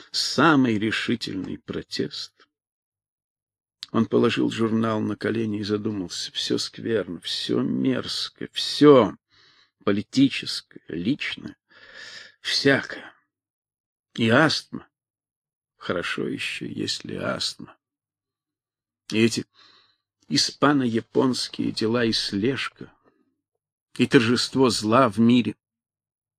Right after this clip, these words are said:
Заодно снова подумал, что Надя могла бы прийти сюда, хоть теперь и это большого значения не имеет. Разлюбил, разлюбил, Кармен эткая.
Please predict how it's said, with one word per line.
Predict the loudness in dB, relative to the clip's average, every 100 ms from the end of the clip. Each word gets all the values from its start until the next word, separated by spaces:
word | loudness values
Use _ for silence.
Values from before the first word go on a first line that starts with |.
| _ _ _ _ _ -14 -12 -12 -6
Заодно | 4 6 6 6 4
снова | 2 2 2
подумал, | 0 0 2 0
что | -2 0 4
Надя | 4 2 0 -2
могла | 0 0 0 -2
бы | -4
прийти | -8 -12 -14 -10 -6
сюда, | -6 -6 -2 0 0
хоть | -2 -8 -8
теперь | -10 0 0 0 _ _ _ _ _ _ _
и | -4
это | -2 -2
большого | -4 -4 -2 -2 -2
значения | -4 -4 -4 -4 -4
не | -4 -2
имеет. | -2 -4 -6 -14 -20 -20 -20 _ _ _ _
Разлюбил, | -6 -6 -2 -2 0 0 0 -4 -12 _ _ _ _ _ _ _ _ -8
разлюбил, | -2 0 0 -4 -6 -6 -2 0 0 -2 -10 -6
Кармен | -2 0 2 2 0 -2 -8 _ _ -8
эткая. | -8 -8 -8 -6 -6